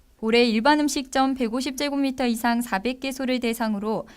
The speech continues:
마포 관광식당 선정에 대한 안내를 실시해 마포 관광식당 선정 신청서를 접수받아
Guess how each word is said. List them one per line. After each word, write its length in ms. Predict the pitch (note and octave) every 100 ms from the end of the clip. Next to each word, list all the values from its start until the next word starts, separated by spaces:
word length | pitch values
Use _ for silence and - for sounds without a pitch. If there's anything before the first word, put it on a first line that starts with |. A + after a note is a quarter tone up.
| -
마포 320 | - F3 - C#4
관광식당 720 | C4+ C4 C4 C4 - B3+ C4
선정에 480 | C4 C#4 C#4 C4+ C4
대한 320 | B3+ A#3 A#3
안내를 460 | - G3 A#3+ B3+ B3+
실시해 580 | A#3+ A3+ - G3+ F3 - - - -
마포 340 | F#3 F3+ C#4
관광식당 720 | C4 B3 B3+ B3+ C4 - C4 C#4
선정 400 | D4+ C#4 C#4+ C#4+
신청서를 600 | C#4+ C#4 C#4 C4+ B3+ B3+
접수받아 720 | A3+ - G#3+ F#3+ G3+ G#3